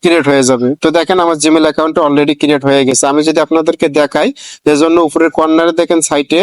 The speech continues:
Gmail-এর আইকনটা আছে, আমরা, আপনারা সেখানে ক্লিক করবেন। তো আমি ওখানে ক্লিক করলাম। তারপরে দেখেন একদম নিচের দিকে দেখেন আমার Gmail-এর নামটা শো করতেছে, শামীম নাইন জিরো সিক্স ওয়ান এস এম অ্যাট দ্য রেট জিমেল ডট কম। তো আমি ওখানে এই Gmail-টাতে ক্লিক করলাম।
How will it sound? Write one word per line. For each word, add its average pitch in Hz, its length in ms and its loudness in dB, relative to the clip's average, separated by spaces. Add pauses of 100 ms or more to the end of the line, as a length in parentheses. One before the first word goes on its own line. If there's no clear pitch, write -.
Gmail-এর 156 440 2
আইকনটা 151 520 0
আছে, 156 160 -2
আমরা, 160 260 2
আপনারা 151 420 0
সেখানে 147 340 -2
ক্লিক 147 260 -2
করবেন। 127 300 0 (360)
তো 147 80 -2
আমি 151 100 2
ওখানে 160 260 0
ক্লিক 160 260 0
করলাম। 165 380 0
তারপরে 160 220 0
দেখেন 151 260 0
একদম 151 240 0
নিচের 151 320 0
দিকে 143 200 0
দেখেন 143 280 0 (280)
আমার 156 180 0
Gmail-এর 151 360 2
নামটা 143 240 0
শো 135 180 -4
করতেছে, 131 360 -2
শামীম 151 420 0
নাইন 143 300 0
জিরো 143 360 2 (320)
সিক্স 147 400 -2
ওয়ান 165 240 0
এস 143 220 0
এম 226 160 2
অ্যাট 139 140 -2
দ্য 123 100 -2
রেট 139 140 2
জিমেল 135 260 0
ডট 127 200 -2
কম। 131 120 -4
তো 147 80 0
আমি 151 120 2
ওখানে 160 200 0
এই 156 100 0
Gmail-টাতে 160 460 0
ক্লিক 180 280 -2
করলাম। 170 380 -2